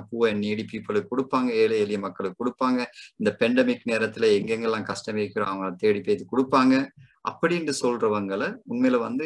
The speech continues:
இந்த உலகத்துல பற்று இல்லாதவங்க, அவங்க பணக்காரங்களா இருந்தாலும். அப்ப நாங்களும் என்னன்னு சொன்னா இந்த புள்ளைகளுக்கும் வந்து என்னன்னு சொன்னால் உலகத்தான்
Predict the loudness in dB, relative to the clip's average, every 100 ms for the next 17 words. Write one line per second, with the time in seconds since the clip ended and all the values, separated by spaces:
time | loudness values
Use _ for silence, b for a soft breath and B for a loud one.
0 | -2 0 2 0 -2 -4 -2 -2 -2 -2
1 | 2 2 2 0 -2 -2 -4 -4 0 0
2 | 0 0 2 4 4 4 0 -12 _ B
3 | B B -4 2 4 4 0 -2 -2 -2
4 | -2 -6 -4 -6 -6 -6 -2 0 0 -2
5 | -2 -4 -2 -2 -4 -8 -10 -8 -6 -6
6 | -12 b b 0 6 6 6 2 -2 -10
7 | 2 4 4